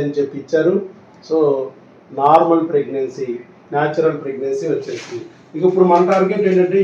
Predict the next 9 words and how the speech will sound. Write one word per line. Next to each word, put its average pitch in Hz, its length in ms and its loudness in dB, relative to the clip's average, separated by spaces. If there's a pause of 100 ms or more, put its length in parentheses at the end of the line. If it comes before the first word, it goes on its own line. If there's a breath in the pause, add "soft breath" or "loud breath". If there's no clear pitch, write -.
ఎప్పుడో 185 260 2 (220)
వచ్చిన 185 280 4
ప్రెగ్నెన్సీ 185 400 4
ఇప్పుడు 160 220 0
మళ్ళీ 160 240 0
లాక్కొచ్చాం, - 500 0 (540)
రక్తానికి 147 460 4
క్రిములు 165 360 6
తొలగించి. 143 540 0